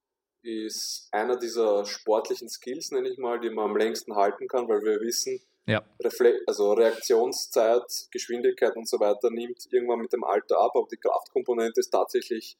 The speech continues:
Speaker 1: jene sportliche Eigenschaft, die man länger oder bis ins hohe Alter mitnehmen kann,
Speaker 2: Ja.
Speaker 1: bevor diese signifikant abflacht. Also
Speaker 2: Ja, ist definitiv so. Ja, doch.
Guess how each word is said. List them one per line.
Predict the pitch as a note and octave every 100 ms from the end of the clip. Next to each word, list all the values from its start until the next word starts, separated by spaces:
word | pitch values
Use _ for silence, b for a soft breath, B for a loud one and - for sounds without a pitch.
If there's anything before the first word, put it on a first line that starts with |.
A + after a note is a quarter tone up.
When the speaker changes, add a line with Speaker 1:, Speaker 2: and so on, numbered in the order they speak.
| _ _ _
Speaker 1:
jene | A2 A#2 C3+
sportliche | - - A#2 B2 B2+ B2+
Eigenschaft, | G#2+ B2 - A2+ -
die | A#2
man | A2+ A2 - _ _ _ _ _ G#2+
länger | G#2+ A#2 C#3 C#3 C3
oder | A2+ G#2
bis | F#2 - -
ins | - - -
hohe | A#2 A#2+
Alter | - F#2 - B2 A2
mitnehmen | B2+ - A2 G#2+ A2+
kann, | A2+ A2 A2+
Speaker 2:
Ja. | G#2+ G2+
Speaker 1:
bevor | A2 G#2 G#2 G#2
diese | G#2+ G2+ G#2+ G#2 G#2 - _ _ -
signifikant | - A2+ G#2+ G2+ F#2+ F#2+
abflacht. | D#2+ - G#2+ F#2 - G2
Also | F#2+ G2 F#2 _ _ _
Speaker 2:
Ja, | - G#2 _ _ _ _ _ _ _ _
ist | -
definitiv | A2 G2+ G2+ F#2 G#2+ -
so. | G#2+ - _ _ _ _ _ _ _ _ _ _ _ _ _ _ _ _ _ _ _ _ _ _
Ja, | B2 A#2+ F#2+ B B B B B B B -
doch. | - -